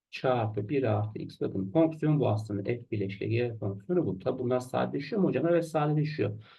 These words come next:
Ama biz burada sadeleştirmeden önce tanımsız yapan değerleri çıkarmamız lazım.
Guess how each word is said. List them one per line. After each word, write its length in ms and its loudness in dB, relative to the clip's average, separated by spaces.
Ama 180 6
biz 160 4
burada 220 4
sadeleştirmeden 840 2
önce 200 2
tanımsız 420 -2
yapan 360 0
değerleri 360 2
çıkarmamız 640 2
lazım. 360 -2